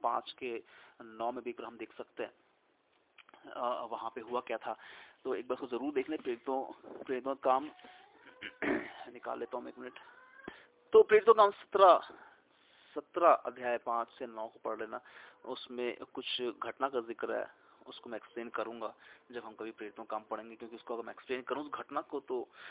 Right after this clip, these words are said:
अ, उस घटना को समझने में अलग कॉन्टेक्स्ट चला जाएगा फिर। तो यहाँ बात यह है कि ये लोग जब विश्वास में आए तो वचन को मानकर आए थे।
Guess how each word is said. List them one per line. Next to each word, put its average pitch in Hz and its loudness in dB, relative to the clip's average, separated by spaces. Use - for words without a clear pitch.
अ, 110 -4
उस 123 -8
घटना 117 -10
को 120 -8
समझने 120 -10
में 113 -6
अलग 127 -2
कॉन्टेक्स्ट 113 -8
चला 104 -4
जाएगा 101 -8
फिर। - -16
तो 220 0
यहाँ 214 6
बात 151 10
यह 190 4
है 190 6
कि 190 -8
ये 151 2
लोग 139 2
जब 127 -4
विश्वास 120 0
में 120 -2
आए 117 -2
तो 120 -2
वचन 135 -2
को 139 -6
मानकर 107 -4
आए 101 -4
थे। - -18